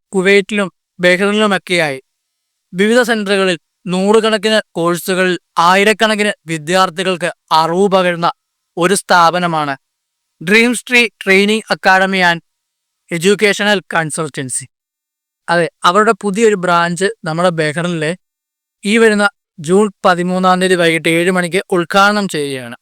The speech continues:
അപ്പൊ ആ ബ്രാഞ്ചിലെ വിശേഷങ്ങളും ഇവരുടെ വിശേഷങ്ങളുമൊക്കെയാണ് ഇന്ന് നമ്മുടെ വീഡിയോയിലോട്ട്. അപ്പൊ നമുക്ക് വീഡിയോയിലോട്ട് പോയാലോ? ഡ്രീംസ് ട്രീയുടെ വിശേഷങ്ങൾ നമ്മളുമായിട്ട് പങ്കുവെക്കുന്നതിന് വേണ്ടിയും നമ്മളോടൊപ്പം കുറച്ച്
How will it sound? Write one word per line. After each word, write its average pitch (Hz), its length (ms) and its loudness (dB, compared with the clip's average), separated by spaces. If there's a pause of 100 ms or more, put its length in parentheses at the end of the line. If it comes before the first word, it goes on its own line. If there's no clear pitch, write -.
അപ്പൊ 175 180 0
ആ - 20 6 (100)
ബ്രാഞ്ചിലെ 202 480 2
വിശേഷങ്ങളും 160 540 -4 (240)
ഇവരുടെ 170 320 -2
വിശേഷങ്ങളുമൊക്കെയാണ് 165 880 -4 (220)
ഇന്ന് 214 200 4
നമ്മുടെ 165 300 0
വീഡിയോയിലോട്ട്. 127 480 -10 (640)
അപ്പൊ 185 160 -4
നമുക്ക് 196 220 -4
വീഡിയോയിലോട്ട് 175 360 -2
പോയാലോ? 143 280 -4 (720)
ഡ്രീംസ് 208 460 0
ട്രീയുടെ 202 340 2 (160)
വിശേഷങ്ങൾ 175 560 -2 (100)
നമ്മളുമായിട്ട് 156 500 -2
പങ്കുവെക്കുന്നതിന് 135 840 -2
വേണ്ടിയും 123 340 -4 (480)
നമ്മളോടൊപ്പം 160 600 0 (260)
കുറച്ച് 147 200 -2